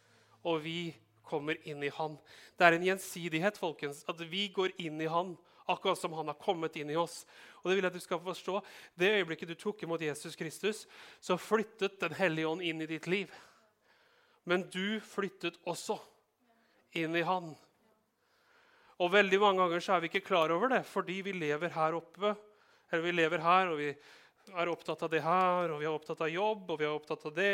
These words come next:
og det, og det, og det, som tilhører liksom alt her. Men Gud vil at vi skal se litt dypere hvor vi faktisk er. Han, han har satt deg inn i seg selv.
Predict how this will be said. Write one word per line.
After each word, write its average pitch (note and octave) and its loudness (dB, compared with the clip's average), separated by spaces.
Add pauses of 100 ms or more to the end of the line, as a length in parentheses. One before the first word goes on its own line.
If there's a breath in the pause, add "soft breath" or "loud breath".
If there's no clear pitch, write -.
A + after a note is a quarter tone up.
(160)
og E3 -4
det, F3 -2 (160)
og D3+ -6
det, F3 -2 (100)
og D#3+ -6
det, G3 2 (480 loud breath)
som F#3+ -4
tilhører D#3+ -2
liksom D#3+ -6 (260)
alt E3+ -4
her. F3+ 0 (1120 soft breath)
Men F3+ 2
Gud F#3+ 0
vil F3 -2
at D3+ -6
vi D3+ -12
skal F#3 -8
se F3+ -2
litt E3 -2
dypere D#3 -6 (1200 soft breath)
hvor F3+ 2
vi F3+ -4
faktisk E3 -6
er. D3+ 4
Han, F#3+ -2 (400 loud breath)
han F#3+ 4
har G3 2
satt - -4
deg F#3+ 2
inn G3 0 (180)
i D#3+ -10
seg D#3+ -6
selv. D#3 -4